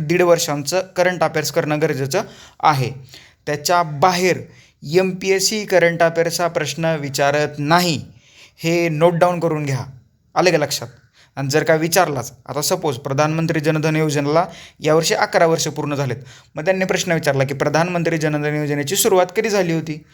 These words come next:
तर स्वातंत्र्य दिन तुमच्या लक्षात आहे, पंतप्रधान नरेंद्र मोदींनी लाल किल्ल्यावरून घोषणा केली होती. मग त्याच ऑगस्ट महिन्यात अठ्ठावीस ऑगस्ट दोन हजार पंधराला याची अंमलबजावणी सुरू झाली होती. मग जर का त्यांनी विचारलं कधी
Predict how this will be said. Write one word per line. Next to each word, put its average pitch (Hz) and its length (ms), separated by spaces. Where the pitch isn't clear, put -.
तर 156 60
स्वातंत्र्य 175 460
दिन 170 200
तुमच्या 170 220
लक्षात 165 280
आहे, 156 200
पंतप्रधान 151 600
नरेंद्र 160 340
मोदींनी 156 340
लाल 147 140
किल्ल्यावरून 151 420
घोषणा 151 280
केली 143 200
होती. 143 280
मग 135 60
त्याच 180 260
ऑगस्ट 151 320
महिन्यात 147 260
अठ्ठावीस 180 560
ऑगस्ट 143 300
दोन 147 160
हजार 147 240
पंधराला 170 400
याची 139 360
अंमलबजावणी 156 540
सुरू 247 180
झाली 170 220
होती. 135 300
मग 160 60
जर 220 140
का 226 80
त्यांनी 208 220
विचारलं 156 360
कधी 139 460